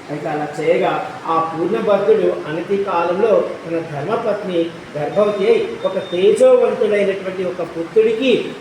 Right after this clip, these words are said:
జన్మనిచ్చింది. ఆ పుత్రుని యొక్క నామకరణము హరికేశుడు.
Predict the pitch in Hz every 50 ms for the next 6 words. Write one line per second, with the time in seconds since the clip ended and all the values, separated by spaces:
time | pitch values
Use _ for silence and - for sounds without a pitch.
0 | - - - - 143 139 135 139 151 175 190 180 160 139 - - - - - -
1 | - 117 - - - - - - - - - - 160 160 156 - - 160 156 -
2 | - 196 180 190 190 185 175 - - 170 156 151 147 151 156 175 208 220 214 208
3 | 214 190 175 190 226 247 233 214 - - - - - - 160 175 190 202 247 247
4 | - - 170 151 151 147 139 - - 147 135 139 156